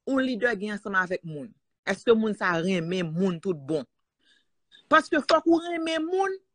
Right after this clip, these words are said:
pou desann Ayiti nan moman sa li la pou al fè travay Ali Mo ap fè. Fò renmen moun pou ale kòb nan pòch ou jan vle li fè la, sa l pa gen okenn entansyon politik pou l di m a peye, m a fè tèl bagay. Lanmou pou moun sèlman pou mete ou la.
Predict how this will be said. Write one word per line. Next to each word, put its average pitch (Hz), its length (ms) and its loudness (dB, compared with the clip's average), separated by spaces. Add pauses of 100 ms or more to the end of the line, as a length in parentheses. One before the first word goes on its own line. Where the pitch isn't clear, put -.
(360)
pou 320 220 2
desann 285 540 -2
Ayiti 277 460 -2
nan 226 180 0
moman 226 400 2
sa 220 320 0
li 226 240 -2
la 254 400 4
pou 220 140 0
al 190 120 4 (140)
fè 220 120 -4
travay 190 540 2
Ali 175 160 -4
Mo 160 180 -4
ap 147 200 -2
fè. 113 180 -10 (800)
Fò 294 180 8
renmen 311 400 4
moun 320 340 2
pou 262 200 6
ale 233 180 6
kòb 233 240 -2
nan 226 200 -2
pòch 208 260 -4
ou 185 80 -8
jan 208 180 -2
vle 214 160 0
li 208 80 -6
fè 208 200 -4
la, 214 200 2
sa 214 120 -2
l 185 60 -4
pa 202 120 2
gen 190 100 -2
okenn 262 300 -8
entansyon 240 340 -6
politik 220 520 -6 (280)
pou 262 160 0
l 233 160 -2
di 214 160 -4
m 214 100 2
a 190 60 2
peye, 214 440 2
m 226 120 2
a 233 40 4
fè 180 200 -4
tèl 160 200 -6
bagay. 139 380 -2 (180)
Lanmou 208 380 4
pou 214 140 0
moun 170 220 -4
sèlman 160 320 -8
pou 147 140 -8
mete 147 200 -4
ou 123 100 -2
la. 95 100 -4